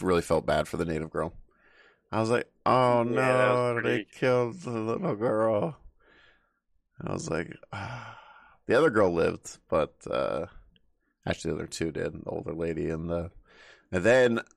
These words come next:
Speaker 1: after that, which w-, you watched episode seven?
Speaker 2: No, I've only got up to, yeah, episode seven.
Speaker 1: Okay. So you
Speaker 2: That's
Speaker 1: haven't
Speaker 2: the last one I
Speaker 1: watched the
Speaker 2: watched.
Speaker 1: last episode, but you watched the episode that deals with the kid with the mask, right?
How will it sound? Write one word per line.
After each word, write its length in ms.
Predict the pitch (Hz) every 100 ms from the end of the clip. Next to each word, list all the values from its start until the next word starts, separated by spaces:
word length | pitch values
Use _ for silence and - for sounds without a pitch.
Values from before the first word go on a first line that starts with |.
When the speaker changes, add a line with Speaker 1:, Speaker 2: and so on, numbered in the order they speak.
| _ -
Speaker 1:
after 360 | 98 107 - 101
that, 360 | 101 104 104 98
which 200 | 95 87
w-, 280 | 87 104 -
you 340 | 95 98 120
watched 540 | 131 117 127 127 127 -
episode 400 | 117 113 - 101
seven? 680 | - - - 95 110 135 156 - - - - _ _ _ _ _ _ _ _ -
Speaker 2:
No, 120 | 139
I've 200 | 120 120
only 220 | 127 131
got 300 | 113 113 120
up 80 | 113
to, 280 | - 110 110 139
yeah, 180 | 113 95
episode 380 | 113 - 98
seven. 220 | - 98 - _ _ _ _ _ _ _
Speaker 1:
Okay. 260 | 82 82 53 - - _ _ _ _ _ _ _ _ _
So 180 | - 104
you 80 | 113
Speaker 2:
That's 100 | 120
Speaker 1:
haven't 120 | 107
Speaker 2:
the 60 | 113
last 100 | 104
one 0 |
I 40 | 107
Speaker 1:
watched 140 | 107
the 40 | 104
Speaker 2:
watched. 80 | 85
Speaker 1:
last 440 | 87 92 104 -
episode, 280 | 113 113 101
but 120 | 104
you 180 | 90 110
watched 320 | 107 110 -
the 140 | - -
episode 560 | 85 - 101 92 85
that 340 | 82 85 - 64
deals 300 | 87 87 87
with 100 | 87
the 100 | -
kid 300 | - 90 82
with 160 | 82
the 60 | -
mask, 420 | 82 85 - -
right? 180 | 82 90